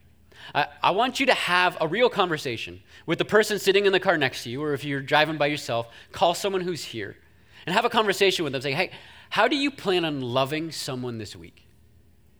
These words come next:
And d-, don't accept, like, generalities. Like, "Oh, I'm gonna, good vibes." Like, no, no, no, that, that's bogus. That doesn't mean anything. <laughs> Like, I want you to get specific. At,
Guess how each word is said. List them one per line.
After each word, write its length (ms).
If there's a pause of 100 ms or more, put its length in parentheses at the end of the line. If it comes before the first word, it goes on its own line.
(240)
And 80
d-, 120
don't 260
accept, 360
like, 240
generalities. 680
Like, 100
"Oh, 40
I'm 120
gonna, 160 (480)
good 160
vibes." 580
Like, 140
no, 180
no, 180
no, 40
that, 340
that's 160
bogus. 460
That 140
doesn't 240
mean 180
anything. 480
<laughs> 60 (400)
Like, 240 (520)
I 100
want 240
you 100
to 80
get 160
specific. 640
At, 180